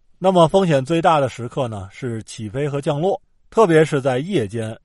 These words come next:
灯火管制的情况下的盲起和盲降。这就相当于什么呢？就相当于晚上你在天上开着飞机，周围是黑灯瞎火，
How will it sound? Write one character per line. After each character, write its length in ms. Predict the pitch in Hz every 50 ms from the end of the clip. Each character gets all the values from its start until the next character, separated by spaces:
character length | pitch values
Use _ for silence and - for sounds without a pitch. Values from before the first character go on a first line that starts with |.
| _
灯 240 | _ 175 175 180 170
火 180 | 139 127 127 147
管 360 | 143 _ 143 113 92 95 98
制 180 | 95 - 180 165
的 120 | 113 101
情 180 | - - - 101
况 220 | 101 107 104 104
下 200 | 104 120 98 87
的 220 | 82 87 87 85 87
盲 380 | 98 113 113 95 104 127 160
起 260 | 156 - - 104 95 98
和 220 | - 107 101 107
盲 200 | 110 101 85 101 123
降。 180 | 156 156 - - _ _ _ _ _ _ _ _ _
这 160 | - 214 208
就 140 | 165 147 131
相 160 | - 170 165
当 180 | 170 170 170 160
于 80 | 165
什 180 | 156 - 113 90
么 60 | 101
呢？ 220 | 120 139 139 117 - _ _ _ _ _
就 160 | _ - 170
相 220 | 165 - 196 190 190
当 180 | 190 190 185
于 140 | 165 151 165 180
晚 300 | 160 120 90 85 98 95
上 260 | 95 123 135 147 - _ _ _
你 140 | 123 117
在 180 | 104 123 123 110
天 280 | - - - 160 170 170
上 160 | 143 107 101
开 200 | 98 - 143 143
着 80 | 131 113
飞 200 | - 135 139 135
机， 240 | 131 156 160 165 - _ _ _ _ _ _ _ _ _ _ _ _
周 100 | 214 220 226 208
围 240 | 156 123 117 131
是 320 | 135 - 139 117 110 101 90
黑 300 | - - 214 214 196 190
灯 220 | 165 170 160 160
瞎 220 | 147 - 147 135 127
火， 260 | 113 90 - -